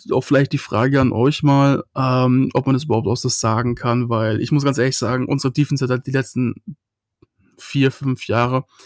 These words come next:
eigentlich seit zweitausendneunzehn schon immer auch von den Vibes, also von den Vibrierungen, <laughs> ähm, von den Stimmungen gelebt, die im Team waren und gerade auch die Emotionsausbrüche von Robert Saleh noch mehr,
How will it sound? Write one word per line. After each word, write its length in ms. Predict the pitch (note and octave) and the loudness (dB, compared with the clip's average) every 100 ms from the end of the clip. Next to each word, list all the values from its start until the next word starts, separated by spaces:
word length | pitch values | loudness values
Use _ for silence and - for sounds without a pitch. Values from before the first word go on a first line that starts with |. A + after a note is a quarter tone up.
| - - - - - - | -20 -20 -20 -20 -20 -6
eigentlich 240 | A#2 C#3+ | -2 0
seit 160 | A2 A2+ | 0 -2
zweitausendneunzehn 760 | - A#2+ B2 B2+ A#2+ A#2+ B2 | -2 -2 -4 -2 0 0 -2
schon 180 | B2 A#2 | -4 -2
immer 160 | B2 A#2 | 0 0
auch 160 | A2 | -2
von 200 | - B2+ | -4 -2
den 180 | A#2+ A2+ | 0 0
Vibes, 540 | A2 A#2+ C3 - - _ | 0 0 0 -2 -4 _
also 240 | - A#2 | -10 -8
von 220 | B2+ A#2 A#2+ | -4 -2 2
den 400 | A#2 A2 A2 - - | 2 2 -2 -6 -8
Vibrierungen, 720 | A2+ - - C#3 B2+ C3 C#3+ - - - - E3+ | -8 -4 0 2 2 0 0 -4 -10 -10 -4 -4
<laughs> 540 | - - - - - - | -4 -16 -12 -12 -12 -6
ähm, 260 | A#2+ A#2+ | -4 -2
von 140 | B2+ B2 | -2 -2
den 140 | B2+ | -2
Stimmungen 420 | - D3 D3 C#3+ | 0 4 6 6
gelebt, 460 | C#3 C#3 C#3 - - _ _ - | 4 4 2 -2 -16 _ _ -8
die 120 | B2+ C#3 | -4 -2
im 160 | C3+ | -2
Team 320 | - C#3+ C3+ | -2 -2 0
waren 260 | B2+ A2+ B2 | 0 0 0
und 180 | A#2 C3 | -2 -2
gerade 380 | - A2+ B2+ A2+ | -2 -2 0 -2
auch 200 | A#2 C3 | -2 -4
die 120 | - | -2
Emotionsausbrüche 880 | B2+ A#2+ C#3 C3+ A#2 - - C3 B2+ | -2 -2 -2 0 -2 -6 -6 -6 -6
von 420 | - A#2 A#2 G#2+ - | -6 -4 -2 -4 -8
Robert 320 | - C3 C#3 B2+ | -4 0 0 0
Saleh 320 | A#2+ B2 B2+ | 0 2 2
noch 240 | A#2 A2+ | 0 -2
mehr, 300 | A#2+ B2+ C3+ | -4 -2 -4